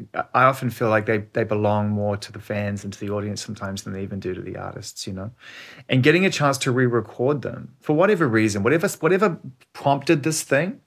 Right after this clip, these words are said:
the fact that you get to go and listen to these and re-record them, I wonder if it ma-,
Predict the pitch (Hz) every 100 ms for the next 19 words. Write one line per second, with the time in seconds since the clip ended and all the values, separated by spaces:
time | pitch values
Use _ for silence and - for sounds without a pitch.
0 | _ _ _ _ _ - - 127 165 190
1 | 202 165 190 127 131 127 - 131 120 107
2 | 120 147 - - 123 120 - - 143 -
3 | 156 147 143 127 - - 127 117 131 -
4 | 139 170 180 180 - 165 175 139 117 110
5 | 123 156 151 - 156 135 135